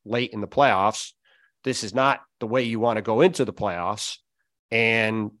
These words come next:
you know, a-, again, it's just to me only re-, reinforced why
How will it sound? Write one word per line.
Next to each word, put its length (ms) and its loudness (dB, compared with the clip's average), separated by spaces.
you 100 4
know, 320 2
a-, 120 2
again, 380 0
it's 160 -10
just 200 -8
to 80 -8
me 180 0
only 240 0
re-, 300 -4
reinforced 800 2
why 420 4